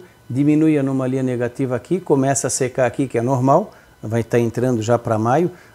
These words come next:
logo, logo. E aqui no sul diminui um pouco a chuva, avança a anomalia negativa pro Paraná, Santa Catarina,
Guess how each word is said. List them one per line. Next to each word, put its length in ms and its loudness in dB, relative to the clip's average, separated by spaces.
logo, 260 0
logo. 320 4
E 80 0
aqui 160 0
no 140 2
sul 200 0
diminui 440 2
um 60 2
pouco 260 -2
a 40 -2
chuva, 480 -4
avança 460 0
a 20 -2
anomalia 380 0
negativa 480 -2
pro 140 -6
Paraná, 420 -2
Santa 220 -4
Catarina, 520 -2